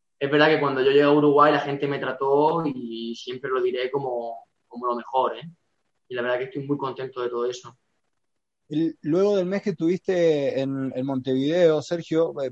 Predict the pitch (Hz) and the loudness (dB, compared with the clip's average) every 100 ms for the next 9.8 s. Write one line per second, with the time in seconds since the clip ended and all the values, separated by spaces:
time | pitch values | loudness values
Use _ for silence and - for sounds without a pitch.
0 | - 156 - 165 160 151 147 - 165 175 | 0 0 2 2 2 0 -6 -6 0 2
1 | 175 156 151 151 151 175 156 135 120 127 | 2 0 -4 -2 0 0 -2 -6 -8 -8
2 | 131 165 131 131 143 143 127 117 - 156 | -6 -4 -4 -6 -4 -2 -2 -4 -2 4
3 | 170 170 - _ _ - 135 123 - 190 | 4 2 -8 _ _ -6 -6 -6 0 4
4 | 202 202 165 160 185 196 190 175 185 180 | 6 4 0 -2 -2 0 -2 -4 -4 -6
5 | - 151 156 180 - 208 196 170 135 - | -4 0 2 0 0 -2 0 -4 -8 -8
6 | 165 180 185 170 160 - _ 170 156 180 | -4 0 2 2 0 -2 _ -12 -4 0
7 | 214 196 175 156 127 135 123 190 208 190 | 0 2 2 0 -2 -8 -8 -4 0 2
8 | 180 151 127 120 190 190 170 - 139 160 | 2 2 0 -2 -2 -2 -4 -6 -4 -4
9 | 165 160 160 170 180 175 160 139 | -6 -4 0 2 2 2 2 0